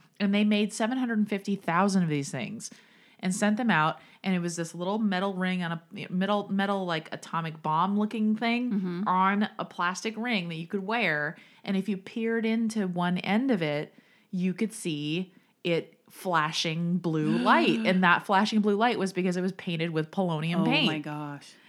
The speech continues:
Speaker 1: And they made, uh, three quarters of a million of these things and sent them to children
Speaker 2: <laughs> Like
Speaker 1: around
Speaker 2: you
Speaker 1: the Uni-
Speaker 2: do.
Speaker 1: Yeah, and this is not the only
Speaker 2: Oh
Speaker 1: toy
Speaker 2: my
Speaker 1: that had
Speaker 2: gosh.
Speaker 1: that.
Speaker 2: Oh no, yeah. Um, so there's a book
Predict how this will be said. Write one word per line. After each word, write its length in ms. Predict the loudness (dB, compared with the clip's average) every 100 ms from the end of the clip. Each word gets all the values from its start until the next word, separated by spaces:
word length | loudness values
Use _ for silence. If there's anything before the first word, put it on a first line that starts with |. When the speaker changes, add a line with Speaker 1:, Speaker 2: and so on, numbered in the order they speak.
| -14 2
Speaker 1:
And 300 | 4 4 4
they 140 | 2
made, 300 | 4 0 0
uh, 140 | 0 -2
three 180 | -2 -2
quarters 320 | 0 0 0
of 100 | 2
a 60 |
million 380 | 4 6 6 4
of 100 | 4
these 160 | 4 4
things 240 | 4 4
and 100 | 2
sent 280 | 2 2 2
them 120 | 2
to 100 | 2
children 720 | 0 4 4 4 4 4 4 0
Speaker 2:
<laughs> 180 | -2 -8 -10 -12
Like 380 | -12 0 4 6
Speaker 1:
around 280 | 6 6
Speaker 2:
you 40 | 4
Speaker 1:
the 60 | 2
Uni- 140 | 0
Speaker 2:
do. 340 | -4 -8 -6 2
Speaker 1:
Yeah, 280 | 6 6 4
and 160 | 4
this 160 | 2 0
is 100 | -2
not 240 | 2 0
the 100 | 0
only 180 | -2 -2
Speaker 2:
Oh 40 | 0
Speaker 1:
toy 320 | 0 2 4
Speaker 2:
my 40 | 4
Speaker 1:
that 180 | 2 2
had 360 | 0 0 0
Speaker 2:
gosh. 60 | 2
Speaker 1:
that. 320 | 2 2 -2
Speaker 2:
Oh 140 | -4 -4
no, 380 | -4 -6 -8 -6
yeah. 360 | -4 -2 -4 -8 -20 _ _ -4
Um, 240 | -2 -4
so 120 | -4
there's 180 | -2 -2
a 60 | -4
book 320 | -6 -8 -8